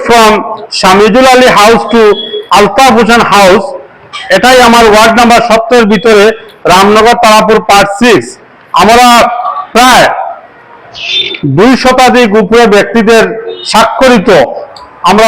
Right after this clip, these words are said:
স্মারকলিপি নিয়ে আমাদের মাননীয় বিধায়ক মহাশয়ের অফিসে জমা দিয়েছি। এরপরে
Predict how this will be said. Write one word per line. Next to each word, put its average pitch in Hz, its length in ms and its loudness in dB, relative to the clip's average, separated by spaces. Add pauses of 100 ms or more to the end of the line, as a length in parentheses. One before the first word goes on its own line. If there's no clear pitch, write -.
স্মারকলিপি 208 640 0
নিয়ে 220 220 2
আমাদের 202 340 2
মাননীয় 202 400 2 (480)
বিধায়ক 233 420 2
মহাশয়ের 208 520 2 (420)
অফিসে 220 360 2
জমা 190 200 2 (100)
দিয়েছি। 233 360 2 (540)
এরপরে 240 420 2